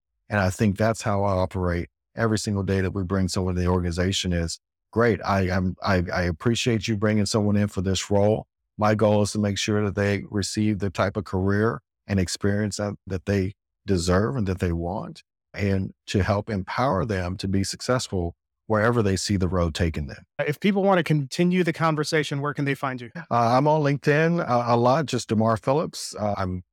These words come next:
Speaker 1: more than willing to have a conversation and connect with anyone and everyone who, who wants, uh, to engage.
Speaker 2: Appreciate you hanging out. When I think of this conversation, there's a few things that I want to call out before we wrap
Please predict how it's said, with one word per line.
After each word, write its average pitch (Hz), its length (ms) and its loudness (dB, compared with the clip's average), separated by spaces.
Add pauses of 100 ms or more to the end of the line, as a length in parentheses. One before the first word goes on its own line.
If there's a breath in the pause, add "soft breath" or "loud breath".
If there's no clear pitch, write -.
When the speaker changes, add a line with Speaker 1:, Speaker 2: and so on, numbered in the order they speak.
Speaker 1:
more 107 240 0
than 101 120 0
willing 104 220 -2
to 95 60 -2
have 101 160 0
a 101 60 -4
conversation 101 720 -2
and 92 160 -2
connect 95 340 -2
with 90 100 -2
anyone 107 380 0
and 98 100 -4
everyone 82 440 -6 (380)
who, 92 220 2
who 90 200 -2
wants, 90 480 -4
uh, 92 240 -10
to 92 160 -2
engage. 80 580 -4
Speaker 2:
Appreciate 190 360 0
you 175 100 0
hanging 170 260 0
out. 175 360 0
When 151 180 -4
I 190 160 2
think 202 320 -4
of 156 160 -4
this 156 220 0
conversation, 139 640 -6
there's 135 180 -12
a 131 60 -14
few 185 220 -4
things 160 320 -2
that 139 80 -2
I 143 80 4
want 143 140 2
to 131 60 -2
call 143 300 2
out 139 280 2
before 135 360 -4
we 131 220 -4
wrap 127 340 -6